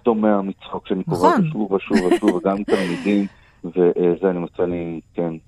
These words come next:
Speaker 2: כל הפתיחה שלו, של העצירות של אבא שלו, שבה הוא
Speaker 1: כן.
Speaker 2: אוכל את כל הדברים ומבשל כל מיני מרקחות ופירות יבשים, ושום
Speaker 1: כן,
Speaker 2: דבר
Speaker 1: אבל
Speaker 2: לא
Speaker 1: את
Speaker 2: יוצא.
Speaker 1: מבינה, זה היה כל כך קשור
Speaker 2: כך, כך הוא
Speaker 1: להוויה
Speaker 2: פותח,
Speaker 1: היהודית.
Speaker 2: כן.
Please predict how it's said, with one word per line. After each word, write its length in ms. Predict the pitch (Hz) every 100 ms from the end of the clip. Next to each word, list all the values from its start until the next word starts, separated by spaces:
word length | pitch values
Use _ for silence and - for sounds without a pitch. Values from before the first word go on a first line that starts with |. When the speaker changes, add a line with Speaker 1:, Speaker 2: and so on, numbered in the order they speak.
| -
Speaker 2:
כל 200 | 180 190
הפתיחה 460 | 214 - 185 190
שלו, 400 | 196 - 190 165
של 260 | 160 - 160
העצירות 720 | 160 156 156 160 - 160 185 -
של 200 | 185 156
אבא 220 | 165 185
שלו, 420 | - 175 156 151
שבה 340 | - 151 156 165
הוא 160 | 170
Speaker 1:
כן. 160 | 175 170
Speaker 2:
אוכל 480 | 170 - 190 190 175
את 80 |
כל 200 | - 185
הדברים 420 | 180 160 160 180 175
ומבשל 560 | 165 160 147 143 196 180
כל 160 | 190
מיני 200 | 180 185
מרקחות 800 | 170 165 151 - 190 208 214 - 151
ופירות 440 | 165 170 165 190
יבשים, 520 | 190 170 - 185 175 151
ושום 340 | 156 - 190
Speaker 1:
כן, 120 | 170
Speaker 2:
דבר 120 | 170 180
Speaker 1:
אבל 80 |
Speaker 2:
לא 100 | 190
Speaker 1:
את 40 | 190
Speaker 2:
יוצא. 380 | 185 - 139 220
Speaker 1:
מבינה, 220 | 254 160 131
זה 100 | 135
היה 260 | 131 147
כל 200 | 170 156 135
כך 180 | - 160 - -
קשור 300 | 139 - 151
Speaker 2:
כך, 80 | 156 139 110
כך 100 | 269
הוא 80 | -
Speaker 1:
להוויה 180 | - -
Speaker 2:
פותח, 80 | 311 285 180 107
Speaker 1:
היהודית. 260 | - 269
Speaker 2:
כן. 40 | 196